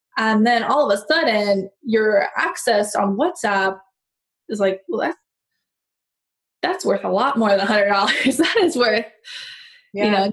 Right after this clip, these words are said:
Speaker 2: exactly.
Speaker 1: start, you
Speaker 2: Taking that
Speaker 1: start come up with prices. And the more you do it, the more your price will just naturally increase. So I'll sit down and I'll do this on an Excel spreadsheet, and I'll do it for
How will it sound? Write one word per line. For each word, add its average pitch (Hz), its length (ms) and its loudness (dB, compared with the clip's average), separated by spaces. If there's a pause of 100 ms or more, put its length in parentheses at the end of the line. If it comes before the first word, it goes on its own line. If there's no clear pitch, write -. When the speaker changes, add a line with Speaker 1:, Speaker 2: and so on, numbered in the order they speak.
(120)
Speaker 2:
exactly. - 220 -6
Speaker 1:
start, 247 160 2
you - 80 0
Speaker 2:
Taking 254 140 -8 (160)
that 247 180 0
Speaker 1:
start 226 280 2 (140)
come 233 120 2
up 226 120 0
with 220 200 0
prices. - 840 -2 (220)
And 233 120 2
the 240 40 2
more 277 420 4
you 262 320 4
do 196 240 4
it, 370 320 0
the 233 160 2
more 220 200 2
your 220 300 2
price 185 280 -2
will 190 100 0
just 185 220 -4
naturally 180 560 -2
increase. 185 600 -6
So 202 400 2
I'll 220 200 0
sit - 240 -4
down 202 160 0
and 202 100 0
I'll 185 220 0
do 220 160 0
this 226 180 0
on 190 120 -2
an 175 60 -2
Excel 190 300 -2
spreadsheet, 190 800 -4 (960)
and 220 80 2
I'll 240 80 2
do 254 180 0
it - 60 -6
for 196 320 -2